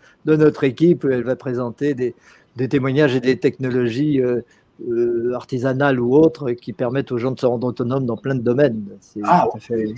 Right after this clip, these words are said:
Speaker 1: passionnant. Et aussi parler psychologie pour, euh, pour aider les uns les autres.
Speaker 2: Mais c'est bien aussi
Speaker 1: Merci, Aline.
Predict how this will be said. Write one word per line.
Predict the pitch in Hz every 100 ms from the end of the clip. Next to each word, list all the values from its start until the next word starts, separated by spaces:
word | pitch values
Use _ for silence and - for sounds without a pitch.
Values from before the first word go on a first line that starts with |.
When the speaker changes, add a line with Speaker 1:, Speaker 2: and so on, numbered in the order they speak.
| -
Speaker 1:
passionnant. | 127 - 135 123 - _ _ _ _ _ _ _ - - -
Et |
aussi | 127 120 - 156
parler | - 127 127
psychologie | 131 127 - 123 117 120 139
pour, | - 113
euh, | 110 107 117 _ _ _ _ -
pour | 120 117
aider | 110 117 117 113
les | 123 120
uns | 120
les | 113 104
autres. | 107 _ _ _ _ _ _ _ _ _ _ _ _ - -
Speaker 2:
Mais | 147
c'est | - 170
bien | 127 175 196 160
aussi | 127 139 170
Speaker 1:
Merci, | 143
Aline. | 120 110